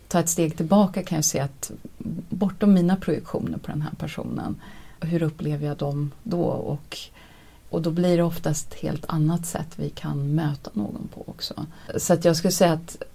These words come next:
den här djupare självkännedomen är ju en förutsättning för all form av, ska jag säga, modernt ledarskap. Och den, det är ju helt oavsett kön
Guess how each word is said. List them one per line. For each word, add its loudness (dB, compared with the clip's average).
den 2
här 4
djupare 0
självkännedomen 0
är -2
ju 0
en 2
förutsättning -4
för -6
all -4
form -4
av, -6
ska -12
jag -8
säga, -4
modernt -2
ledarskap. -6
Och -6
den, 0
det -4
är -2
ju 0
helt -4
oavsett -6
kön -4